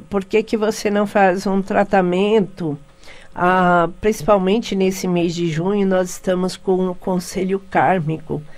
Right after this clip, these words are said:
que eles vêm duas vezes por ano. Então, eles vêm agora e no final do ano. E eles olham o seu livro da vida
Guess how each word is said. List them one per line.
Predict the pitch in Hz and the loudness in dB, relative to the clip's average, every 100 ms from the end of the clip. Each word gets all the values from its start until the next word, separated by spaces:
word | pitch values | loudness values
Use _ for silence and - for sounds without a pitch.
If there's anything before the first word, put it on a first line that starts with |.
| - - - | -18 -20 -4
que | 202 | 0
eles | 196 190 190 | 2 0 0
vêm | 185 196 | 2 2
duas | 180 220 262 226 | 2 0 0 2
vezes | 226 - | 0 -2
por | 247 214 | -2 2
ano. | 170 151 147 | 2 2 0
Então, | 151 180 | -2 -2
eles | 170 170 | 0 -2
vêm | 165 170 175 | -2 -2 0
agora | 196 185 175 | 0 2 4
e | 196 | 2
no | 196 | 0
final | 190 190 180 | -2 -2 0
do | 185 196 | 2 4
ano. | 196 175 143 151 - - - - - - | 4 4 0 -6 -12 -20 -20 -20 -20 -10
E | - 208 | -2 4
eles | 208 226 247 226 196 | 10 10 8 0 4
olham | 190 208 233 190 170 151 151 - | 6 8 8 6 2 2 -4 -8
o | 190 | -4
seu | 170 - - 202 | -4 -2 2 4
livro | 190 170 190 220 175 170 | 4 2 0 0 -2 2
da | 170 | 2
vida | 160 175 214 247 165 156 | 2 0 -2 -2 -2 -4